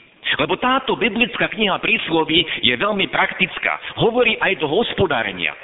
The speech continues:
Hovorí veľmi aj do našich vzťahov. A čo sa týka hospodárenia, kniha Prísloví sa napríklad veľmi odmietavo stavia k požičiavaniu si. Príslovia, kapitola dvadsaťdva,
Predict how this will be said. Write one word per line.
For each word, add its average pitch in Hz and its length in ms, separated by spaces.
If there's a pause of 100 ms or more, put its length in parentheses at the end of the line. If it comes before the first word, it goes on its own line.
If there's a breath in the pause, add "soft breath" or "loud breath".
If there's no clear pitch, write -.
(160 loud breath)
Hovorí 208 480
veľmi 240 360
aj 151 160
do 135 80
našich 156 360 (120)
vzťahov. 160 360 (840 loud breath)
A - 120
čo 226 80
sa 233 160
týka 208 320
hospodárenia, 131 960 (160 loud breath)
kniha 170 320
Prísloví 151 960 (400 loud breath)
sa 147 160
napríklad 131 400
veľmi 190 400
odmietavo 165 720 (160)
stavia 156 320
k - 160
požičiavaniu 92 800
si. - 160 (1500 soft breath)
Príslovia, 151 720
kapitola 127 480
dvadsaťdva, 113 420